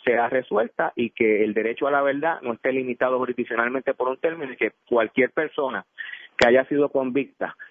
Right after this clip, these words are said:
previo al año mil novecientos ochenta y cinco y que haya evidencia en manos del gobierno que pueda estar sujeta a análisis de A D N y esa prueba de análisis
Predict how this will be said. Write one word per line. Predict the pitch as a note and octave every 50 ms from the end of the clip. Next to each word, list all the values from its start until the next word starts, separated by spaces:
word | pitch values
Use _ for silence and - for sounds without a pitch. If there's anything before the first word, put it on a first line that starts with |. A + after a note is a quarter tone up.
| _ _ -
previo | C3+ B2+ B2+ C3+ C#3+
al | D3
año | D3+ D3 D3 C#3 C3+
mil | C3+ C#3 C#3+
novecientos | C#3+ C#3+ C#3 C3 - C#3 C#3 C#3 C#3 C#3 C#3
ochenta | C3+ B2+ - C3 B2 A#2+ A#2+ A2
y | G#2+ -
cinco | C3+ B2+ B2+ A#2+ - - E2+ - _ - - - - -
y | C3 A2
que | - C3
haya | A#2 A#2+ C#3+ D3+ D3+
evidencia | D3+ D3 C#3+ C#3 C#3 D3 D3+ D3 - D3+ C3
en |
manos | B2+ B2 B2+ C3+ C#3 -
del | - C3+ C3 B2+ A#2
gobierno | G#2+ A2+ A2+ G#2+ A#2 A#2+ C3 C3 B2+ A#2 G#2+ G2+ F#2
que | - G#2+ -
pueda | G#2+ A2 A#2
estar | - - C3+ C3
sujeta | - C#3+ C3 C3+ C3+ - C#3
a | B2+
análisis | A#2+ A#2 B2 C3+ - D3 C#3 -
de | C3 A#2+
A | B2 B2+
D | B2+ A#2+ A#2+ A#2+ A#2+
N | A2+ G2+ G2 - -
y | A#2 A#2+
esa | A#2+ - C#3+ C3
prueba | - C#3+ C#3+ C#3+ D3 C#3
de | C#3 C3
análisis | C3 C3 C3+ C3+ B2+ - C#3